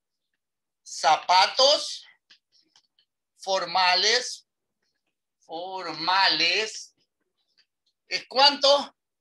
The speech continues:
Ciento doce. Ciento doce. Mire bien, ya tenemos los zapatos formales, ciento doce. Ahora dice, porque el problema era,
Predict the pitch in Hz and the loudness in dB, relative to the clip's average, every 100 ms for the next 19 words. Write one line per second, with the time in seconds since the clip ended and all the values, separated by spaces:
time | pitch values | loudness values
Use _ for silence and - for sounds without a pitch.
0 | _ _ _ - 196 175 190 - 175 170 | _ _ _ -16 -4 -4 -4 -4 -4 -4
1 | 160 147 123 - _ _ _ _ _ _ | -6 -8 -12 -14 _ _ _ _ _ _
2 | _ _ _ - 139 139 139 139 127 123 | _ _ _ -10 -4 -4 -4 -6 -6 -6
3 | 110 - - 190 247 233 196 202 - - | -8 -12 -10 -4 0 2 0 -2 -8 -6
4 | 175 - 220 226 233 208 180 196 202 220 | -4 -2 -2 0 -2 -6 -8 -10 -10 -12
5 | 208 175 151 160 214 - - _ _ _ | -12 -8 -6 -6 -6 -10 -20 _ _ _
6 | _ - 190 185 196 190 180 156 - - | _ -8 -2 -2 0 0 0 -2 -6 -4
7 | 175 208 226 226 233 240 - 151 131 131 | -2 -2 -2 -6 -6 -10 -10 -10 -10 -10
8 | _ _ _ _ _ _ _ _ - _ | _ _ _ _ _ _ _ _ -20 _
9 | - 214 185 190 165 165 170 - 160 160 | 2 2 2 2 2 2 -4 -2 -2 2
10 | 269 370 320 220 190 202 247 - | 2 2 2 2 2 2 0 -8